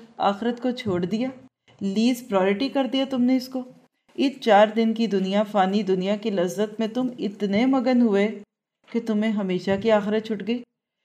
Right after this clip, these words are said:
एक तो ना तज़रून अल आखिरा छोड़ा हुआ है, और अगर आप इसको English में देखें, लीज priority। दुनिया क्या है? सबसे best, first one, और आखिरत बिल्कुल पीछे।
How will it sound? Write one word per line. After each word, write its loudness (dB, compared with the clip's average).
एक 4
तो 2
ना 0
तज़रून 4
अल 6
आखिरा 6
छोड़ा 2
हुआ 4
है, -6
और 0
अगर 0
आप 2
इसको -6
English -4
में -2
देखें, -2
लीज 0
priority। -4
दुनिया 4
क्या 4
है? 6
सबसे 2
best, -2
first 2
one, -4
और 2
आखिरत 0
बिल्कुल -4
पीछे। -8